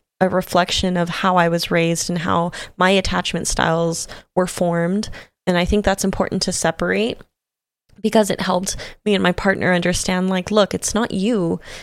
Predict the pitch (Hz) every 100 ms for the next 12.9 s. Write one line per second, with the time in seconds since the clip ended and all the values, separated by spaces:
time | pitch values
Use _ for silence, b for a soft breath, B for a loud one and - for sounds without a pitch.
0 | B - 202 214 247 247 240 220 - -
1 | 202 - 180 202 233 - - 185 - 196
2 | 220 - 175 170 165 - 185 - - 214
3 | - - 190 180 165 165 180 185 185 175
4 | 175 170 170 B B B _ 202 185 190
5 | 190 185 202 190 190 190 196 208 202 196
6 | 190 185 180 185 190 233 196 180 185 B
7 | B B B - 185 180 175 - - _
8 | _ _ _ _ _ _ _ _ _ _
9 | _ 202 202 - 214 196 185 180 185 -
10 | 202 190 190 185 180 - - _ _ _
11 | 202 190 180 185 202 226 180 170 170 196
12 | 185 180 - 190 202 185 185 - 190